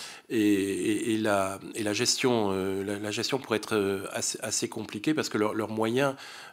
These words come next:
euh, vont être, euh, enfin, extrêmement réduits. Donc, euh, la, la gestion des moyens par la Cour, euh, me paraît quand même, euh,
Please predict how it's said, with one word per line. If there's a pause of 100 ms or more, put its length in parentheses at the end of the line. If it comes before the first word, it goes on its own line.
euh,
vont
être,
euh,
enfin,
extrêmement
réduits.
Donc,
euh,
la,
la
gestion
des
moyens
par
la
Cour, (540)
euh,
me
paraît
quand
même,
euh,